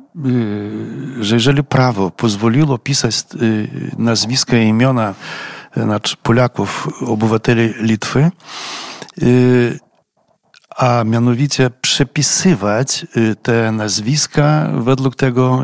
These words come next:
historycznego jakiegoś źródła, to znaczy mogą być to różne dokumenty, które są u nas w archiwach, to, y, pominięcie znaków diakrytycznych będzie takim, no, złamaniem,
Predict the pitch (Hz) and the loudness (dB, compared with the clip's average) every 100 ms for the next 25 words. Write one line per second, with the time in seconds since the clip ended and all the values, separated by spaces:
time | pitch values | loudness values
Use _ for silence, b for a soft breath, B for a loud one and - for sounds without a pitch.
0 | 127 110 131 - 135 123 - 135 127 113 | -4 -2 -2 2 0 0 0 2 2 2
1 | 123 117 98 101 120 104 95 160 - 123 | 0 2 0 2 2 2 0 -2 -2 -2
2 | - 110 113 113 110 - 117 110 110 104 | -2 -2 0 0 0 -2 -2 -2 -2 -2
3 | - 127 156 131 135 B B B B B | 0 2 2 2 0 B B B B B
4 | B B - 131 131 120 135 131 123 117 | B B -4 0 2 4 4 4 2 0
5 | 113 110 127 117 113 - B B B B | -2 -2 -2 -2 -4 -6 B B B B
6 | B _ _ _ _ _ _ - 139 135 | B _ _ _ _ _ _ 2 4 4
7 | 139 131 - _ _ 139 120 - 131 131 | 2 0 -4 _ _ -2 0 2 2 4
8 | 156 165 117 107 - 143 135 113 123 - | 4 2 0 -4 -2 -2 -2 -2 -2 -2
9 | 120 196 - 185 165 - 104 139 156 143 | -4 -2 0 0 -2 -6 -6 -2 0 0
10 | 139 139 - 139 135 131 127 131 120 135 | -2 -2 0 0 0 -2 -4 -2 0 0
11 | 143 147 139 131 | 0 0 0 -2